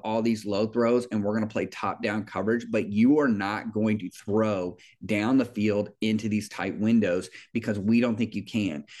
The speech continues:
And that, to me, was the biggest mark for Dak. You know, Cowboys, uh, have a lot of questions to look at. They've got his contract. He's got a lot of dead money in the next couple of years.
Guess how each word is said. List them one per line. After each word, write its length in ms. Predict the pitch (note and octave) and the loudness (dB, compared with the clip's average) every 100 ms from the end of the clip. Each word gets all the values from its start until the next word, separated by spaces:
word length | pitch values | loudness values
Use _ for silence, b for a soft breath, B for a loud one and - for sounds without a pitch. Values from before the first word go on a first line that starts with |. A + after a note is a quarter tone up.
| B | B
And 220 | A#2+ A#2+ | 2 4
that, 300 | C3 C#3+ D3+ | 4 2 -2
to 100 | - | -2
me, 240 | B2 A#2+ B2 | 2 4 4
was 240 | A2 G#2 | 2 -2
the 80 | - | -4
biggest 460 | F#2+ F#2+ F#2+ F#2+ - - - | -4 -2 -2 -4 -8 -20 -4
mark 540 | A#2 G#2+ G#2 G2+ - - | 0 2 4 0 -4 -6
for 320 | - G2+ F#2+ | 0 0 0
Dak. 440 | F2 G2+ G2 - B B | -2 -2 -4 -6 B B
You 120 | - A2+ | -2 -2
know, 80 | - | -2
Cowboys, 680 | - C#3 D#3 E3+ D3 C#3 - | -4 -2 0 2 4 4 0
uh, 100 | - | -6
have 260 | - B2 A#2 | -6 -4 -2
a 60 | A2 | 0
lot 280 | G2+ G2+ | 0 -2
of 140 | G#2 G#2 | -2 -4
questions 520 | - G#2+ - G#2 - | -4 -4 -2 -4 -4
to 100 | - | -2
look 240 | G2+ G#2+ | -2 0
at. 160 | D2 - | -2 -4
They've 240 | G2 F#2+ | -4 -4
got 260 | - G2+ A#2+ | -2 -2 0
his 220 | C3+ B2 | -2 -2
contract. 800 | - B2+ A2 A2 - G#2+ B2 B B B G2 | -6 -4 -2 -2 0 -2 -2 B B B -2
He's 240 | A2 G2 | 0 0
got 180 | G#2+ G2+ | -2 -2
a 60 | |
lot 260 | F#2+ F#2 A2 | -2 -2 -2
of 120 | B2 | 0
dead 180 | A#2 A#2+ | 0 2
money 260 | A#2+ A2+ A2+ | 2 4 2
in 60 | |
the 80 | A2 | 2
next 240 | G#2 G#2+ | -2 -6
couple 260 | - G#2+ G#2 | -8 -8 -4
of 60 | G2 | 0
years. 260 | G2+ G2 | 0 -2